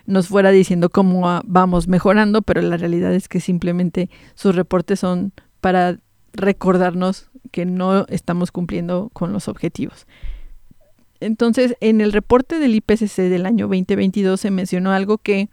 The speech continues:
a pesar de que muchas comunidades, de que muchas gen-, mucha per-, muchas personas han estado diciéndolo desde hace muchos años,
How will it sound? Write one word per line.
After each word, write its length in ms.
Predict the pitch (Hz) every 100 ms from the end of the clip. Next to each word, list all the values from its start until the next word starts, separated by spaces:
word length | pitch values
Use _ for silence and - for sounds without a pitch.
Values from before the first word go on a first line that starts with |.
| _ _ _ _ _ _ - - - - -
a 120 | 185
pesar 500 | - 185 - 202 254
de 100 | 269
que 160 | - 175
muchas 580 | 202 220 262 294 277 -
comunidades, 680 | 220 202 196 196 208 214 185
de 100 | 175
que 160 | -
muchas 720 | 185 190 208 247 262 - 226
gen-, 240 | - 208 -
mucha 320 | 208 214 233
per-, 260 | - 190 175 -
muchas 320 | 214 - -
personas 560 | 175 - 208 208 208 - - - - - _ _
han 220 | - 202
estado 460 | 196 - 190 202 202
diciéndolo 580 | 185 - 202 196 196 180
desde 160 | 185
hace 160 | 180 196
muchos 400 | 190 196 202 -
años, 400 | 247 208 202